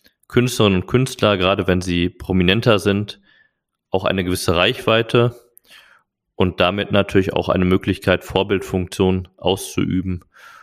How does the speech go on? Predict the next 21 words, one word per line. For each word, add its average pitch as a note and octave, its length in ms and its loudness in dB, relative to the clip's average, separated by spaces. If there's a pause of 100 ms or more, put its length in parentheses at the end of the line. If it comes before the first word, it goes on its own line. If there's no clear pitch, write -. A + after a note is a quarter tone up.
(140)
Und F2+ 360 -2 (100)
das F2+ 200 -4
finde F#2+ 200 2
ich - 160 -6
gut, A#2+ 220 -6
wenn G2 100 0
man F#2 300 0 (960)
das F#2 220 -2
auch E2 220 -2
wahrnimmt, B2 640 -2 (440)
aber F#2+ 240 0
sich F2+ 160 -2
auch - 120 0
der F#2 140 0
Verantwortung F#2+ 800 -2 (640)
gleichermaßen F2 680 2
bewusst E2+ 360 0
ist, - 180 0
die F#2+ 40 -4
damit F#2 220 0
einhergeht. F2+ 600 0